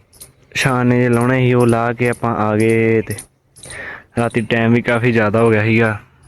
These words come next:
ਹਾਂ ਬਾਈ, ਕੋਈ ਜੇ ਸੀ ਬੀ ਖੜੀ ਆ, ਕੇਸ ਦੀਆਂ ਦੋ ਆ, ਇੱਕ ਆਹ ਤੇ ਇੱਕ ਉਹ। ਤੇ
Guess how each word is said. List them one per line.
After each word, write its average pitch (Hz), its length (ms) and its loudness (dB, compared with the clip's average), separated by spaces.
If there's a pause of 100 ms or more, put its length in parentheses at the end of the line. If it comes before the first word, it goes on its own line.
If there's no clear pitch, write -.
(4000)
ਹਾਂ 139 180 2
ਬਾਈ, 120 460 2 (1040)
ਕੋਈ 123 160 4
ਜੇ 117 180 2
ਸੀ 123 160 2
ਬੀ 120 140 4
ਖੜੀ 113 260 2
ਆ, 123 40 2
ਕੇਸ 117 380 0
ਦੀਆਂ 127 200 2
ਦੋ 113 300 6
ਆ, 107 180 2
ਇੱਕ 107 180 -6
ਆਹ 110 380 0
ਤੇ 107 100 -2
ਇੱਕ 104 180 -6
ਉਹ। 101 340 0 (3250)
ਤੇ 123 80 -4